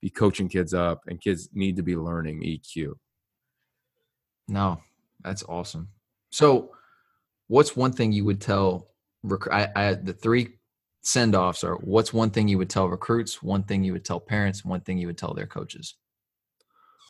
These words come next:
Speaker 1: One thing I would tell recruits is that all the flair will disappear.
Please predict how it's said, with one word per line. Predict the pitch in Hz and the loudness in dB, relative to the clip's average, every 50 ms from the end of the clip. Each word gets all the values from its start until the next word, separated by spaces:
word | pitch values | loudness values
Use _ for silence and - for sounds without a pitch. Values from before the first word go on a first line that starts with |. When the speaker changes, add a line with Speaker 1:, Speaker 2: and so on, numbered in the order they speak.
| _ _ _ | _ _ _
Speaker 1:
One | - 101 117 | -6 -4 -2
thing | 120 131 113 107 | 0 0 2 2
I | |
would | 95 90 - | 2 2 4
tell | - 95 90 | 4 4 4
recruits | 87 85 78 - - 101 98 107 - - - - - - _ _ _ _ _ _ _ _ _ _ - | 4 0 -2 -4 -2 0 0 0 -2 -6 -12 -14 -14 -18 _ _ _ _ _ _ _ _ _ _ -6
is | 90 90 80 78 | -4 -4 -2 -2
that | 85 85 82 80 - - - _ _ _ _ _ _ _ _ _ _ _ _ _ _ _ _ _ - - _ _ - | -2 -2 0 0 -2 -4 -6 _ _ _ _ _ _ _ _ _ _ _ _ _ _ _ _ _ -20 -20 _ _ -6
all | - 101 107 107 | 0 0 2 2
the | 113 | 0
flair | - - - - 90 92 92 98 104 107 | -2 -6 -8 -2 0 2 4 4 4 4
will | 101 90 82 | 2 0 -2
disappear. | 80 90 - - 80 71 - 85 78 78 73 71 - | -4 -6 -6 -6 -8 -4 -4 -4 -4 -4 -6 -8 -12